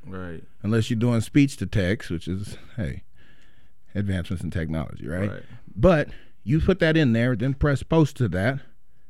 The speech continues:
Speaker 2: and then waited for the
Speaker 1: <laughs>
Speaker 2: response.
Speaker 1: Said waited.
Speaker 2: Like, that's, that's, that's what you've done. Like, that's a lot of energy for something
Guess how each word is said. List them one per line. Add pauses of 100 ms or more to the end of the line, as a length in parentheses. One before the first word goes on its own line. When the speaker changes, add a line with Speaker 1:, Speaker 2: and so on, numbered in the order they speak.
(140)
Speaker 2:
and
then
waited
for (760)
the
Speaker 1:
<laughs>
Speaker 2:
response.
Speaker 1:
Said
waited.
Speaker 2:
Like,
that's, (260)
that's,
that's
what
you've
done. (400)
Like,
that's
a
lot
of
energy
for
something